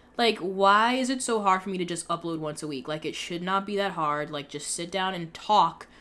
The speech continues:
for thirty minutes, Lisa. Like, why is that so hard? But, I don't know. I've just been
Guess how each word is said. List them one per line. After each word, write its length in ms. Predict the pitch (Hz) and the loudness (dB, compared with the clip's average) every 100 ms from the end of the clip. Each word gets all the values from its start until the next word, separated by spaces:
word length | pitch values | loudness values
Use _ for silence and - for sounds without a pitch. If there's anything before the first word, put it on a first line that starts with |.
| - | -10
for 120 | 190 | -6
thirty 260 | 185 196 214 | -2 0 0
minutes, 240 | 233 202 | 0 0
Lisa. 220 | 160 160 | 0 0
Like, 140 | 151 156 | -2 -4
why 240 | 156 160 | -2 -2
is 80 | 165 | -2
that 100 | 160 | -4
so 160 | - 156 | -6 -6
hard? 380 | 196 214 175 160 | -4 -4 -6 -6
But, 260 | 151 156 - - _ _ _ _ _ _ - - | -6 -6 -12 -20 _ _ _ _ _ _ -20 -14
I 100 | 190 | -6
don't 120 | 226 | 0
know. 240 | 247 226 202 | 4 6 4
I've 180 | 180 185 | 2 -2
just 280 | 214 - | -4 -2
been 600 | 208 196 185 185 180 185 | 2 2 2 -2 -2 -4